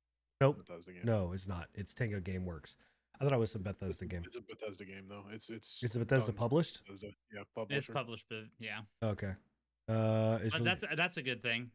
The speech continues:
Speaker 3: I think we've finally gotten to a point as gamers where we're not going after the Cyberpunk incident. I think we're, we're finally to the point we're not gonna strong arm companies to release an unfinished game.
Speaker 1: Yes. So,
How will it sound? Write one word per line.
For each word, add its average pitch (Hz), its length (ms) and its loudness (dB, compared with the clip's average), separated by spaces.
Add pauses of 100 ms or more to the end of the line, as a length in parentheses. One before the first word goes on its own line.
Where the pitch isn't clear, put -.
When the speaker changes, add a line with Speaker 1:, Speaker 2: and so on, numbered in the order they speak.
Speaker 3:
I 117 160 2
think 139 340 -2
we've 139 140 0
finally 131 480 0
gotten 120 320 0
to 120 120 -4
a 107 40 -2
point 110 300 -4
as 104 120 -6
gamers 107 420 -2
where 107 100 -6
we're 107 100 -4
not 107 240 -4
going 110 280 -4
after 117 340 -2
the 110 100 -8
Cyberpunk 107 580 -6
incident. 107 360 -6
I 104 60 -4
think 107 200 -12
we're, 107 200 -6 (800)
we're 185 100 2
finally 226 340 2
to 214 60 0
the 180 100 -2
point 180 220 -2
we're 156 80 0
not 151 140 0
gonna 135 140 0
strong 131 440 0
arm 123 360 0
companies 117 680 -2
to 117 140 -2
release 110 360 -2
an 110 80 -4
unfinished 107 500 -6
game. 101 360 -4 (1000)
Speaker 1:
Yes. 98 600 -2
So, 135 480 6